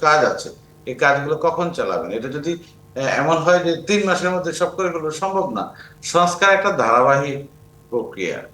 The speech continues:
যে কোনো সরকার পরিবর্তন হলেও সংস্কারটা চলতে হবে, এমন একটা বিধান, এমন একটা ব্যবস্থা থাকা উচিত বলে আমি ব্যক্তিগতভাবে মনে করি।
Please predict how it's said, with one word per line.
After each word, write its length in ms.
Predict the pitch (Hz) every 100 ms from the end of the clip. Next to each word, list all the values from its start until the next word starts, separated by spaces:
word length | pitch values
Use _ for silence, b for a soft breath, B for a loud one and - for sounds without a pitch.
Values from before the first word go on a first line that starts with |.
| - - -
যে 200 | 123 127
কোনো 440 | 147 151 139 143 - -
সরকার 480 | - 139 127 147 151
পরিবর্তন 540 | - 147 139 123 135
হলেও 220 | 123 123 117
সংস্কারটা 680 | - 123 - 120 117 107 -
চলতে 300 | 123 110 101
হবে, 200 | 92 90
এমন 180 | 127
একটা 200 | 127 123
বিধান, 440 | 101 104 117 120 120 B B -
এমন 140 | 113
একটা 200 | 120 120
ব্যবস্থা 720 | 110 104 120 120 - 117 - -
থাকা 220 | 117 110 107
উচিত 320 | 107 139 123
বলে 220 | 113 101
আমি 80 | 104
ব্যক্তিগতভাবে 580 | 117 - 143 107 107 95
মনে 240 | 87 80 -
করি। 200 | 78